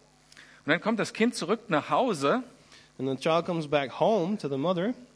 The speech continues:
Speaker 1: Und die Mutter fragt, "Wie war's beim Papa?"
Speaker 2: And the mother asks, "How was it with Daddy?"
Speaker 1: Und das Kind sagt, "Super, wir waren".
Speaker 2: And the, uh, mother, uh, the child says, "Wow, it's great. We were all over the place."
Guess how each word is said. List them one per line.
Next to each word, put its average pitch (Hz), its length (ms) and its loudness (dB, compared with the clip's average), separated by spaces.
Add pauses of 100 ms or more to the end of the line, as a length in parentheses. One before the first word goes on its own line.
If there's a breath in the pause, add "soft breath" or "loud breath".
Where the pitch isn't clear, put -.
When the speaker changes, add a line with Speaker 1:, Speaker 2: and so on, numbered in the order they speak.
(120)
Speaker 1:
Und 165 100 -2
die 185 60 0
Mutter 190 220 0
fragt, 165 320 -6
"Wie 127 100 -4
war's 123 400 -2
beim 170 180 -8
Papa?" 208 360 -6 (400 loud breath)
Speaker 2:
And 117 80 -8
the 113 40 -6
mother 120 240 -2
asks, 135 320 -2 (200)
"How 151 120 0
was 220 140 2
it 185 100 0
with 127 120 -6
Daddy?" 120 260 0
Speaker 1:
Und - 300 -4
das 113 160 -6
Kind 131 220 -2
sagt, 110 220 -12 (140)
"Super, 202 720 -2
wir 156 120 -2
waren". 151 460 -2 (1700)
Speaker 2:
And 139 240 0
the, 135 360 2
uh, 131 40 0
mother, 160 440 2
uh, 151 40 2
the 151 100 0
child 180 280 2
says, 170 260 0
"Wow, 196 260 0
it's 175 160 -2
great. 202 300 2
We 180 160 -2
were 180 340 -2 (120)
all 180 140 -4
over 190 140 -4
the 160 80 -8
place." 139 380 -12